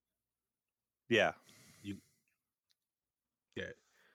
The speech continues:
Speaker 1: So, you
Speaker 2: Uh,
Speaker 1: know, we'll see
Speaker 2: I'm
Speaker 1: how that
Speaker 2: not
Speaker 1: goes.
Speaker 2: really interested in Zombieland two. The first movie wasn't bad. I'm just like, I'm okay. I'll watch it when it comes on F X.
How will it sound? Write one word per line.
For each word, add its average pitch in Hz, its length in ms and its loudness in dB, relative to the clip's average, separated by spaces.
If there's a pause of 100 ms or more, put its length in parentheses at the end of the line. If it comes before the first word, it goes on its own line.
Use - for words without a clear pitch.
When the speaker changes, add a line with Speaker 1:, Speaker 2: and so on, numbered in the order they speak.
(180)
Speaker 1:
So, 113 400 2
you 117 60 -4
Speaker 2:
Uh, 117 40 0
Speaker 1:
know, 123 300 2
we'll 123 140 -4
see - 160 2
Speaker 2:
I'm 127 60 4
Speaker 1:
how 127 40 4
that 113 120 4
Speaker 2:
not 107 100 2
Speaker 1:
goes. 92 80 -2
Speaker 2:
really 104 240 -2
interested 107 280 -6
in 98 100 -6
Zombieland 98 520 -4
two. 110 220 -2
The 104 100 -8
first 127 240 2
movie 139 140 0
wasn't 120 280 0
bad. 113 360 2 (240)
I'm 95 200 -8
just 92 220 -8
like, 92 220 -6 (1500)
I'm 98 100 -6
okay. 101 360 -4 (1120)
I'll 87 100 -6
watch 95 220 -2
it - 20 -4
when 98 100 -6
it 90 60 -8
comes 98 140 -6
on 90 140 -2
F 92 180 -6
X. - 320 -6